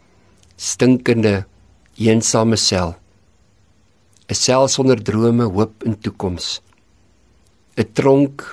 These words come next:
wat finaliteit oor jou lewe bring. Maklik vir jou kan sê,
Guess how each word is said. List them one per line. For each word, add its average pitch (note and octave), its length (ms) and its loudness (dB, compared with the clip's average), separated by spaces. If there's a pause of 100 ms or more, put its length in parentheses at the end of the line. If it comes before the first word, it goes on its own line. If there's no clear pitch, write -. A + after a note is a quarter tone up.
(680)
wat A2+ 160 -4
finaliteit B2 720 0
oor A2+ 80 -2
jou G#2+ 160 -2
lewe G2 320 -4
bring. F#2 300 -4 (960)
Maklik C3 320 -2
vir C3+ 160 0
jou B2 120 -2
kan A2+ 120 -2
sê, A2+ 360 -2